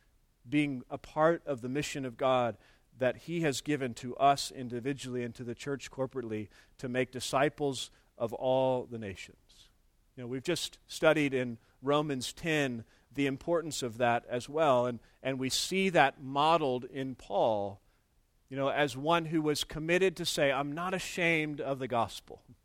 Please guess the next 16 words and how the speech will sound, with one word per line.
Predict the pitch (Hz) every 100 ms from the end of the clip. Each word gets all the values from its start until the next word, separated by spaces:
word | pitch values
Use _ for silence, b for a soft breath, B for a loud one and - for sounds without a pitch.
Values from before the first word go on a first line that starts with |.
| _ _ -
We're | 151
learning | 143 156 180 175
that | 165 165
gospel | 160 160 - 156
in | 135
Romans. | 139 139 117 107 B B -
We're | 143
seeing | - - 185 165
the | 151
need | 165 175 175 180
of | 147 123
that | 143 131
gospel | 147 131 - 131
to | 135
go | 120 120
forth. | - 104 95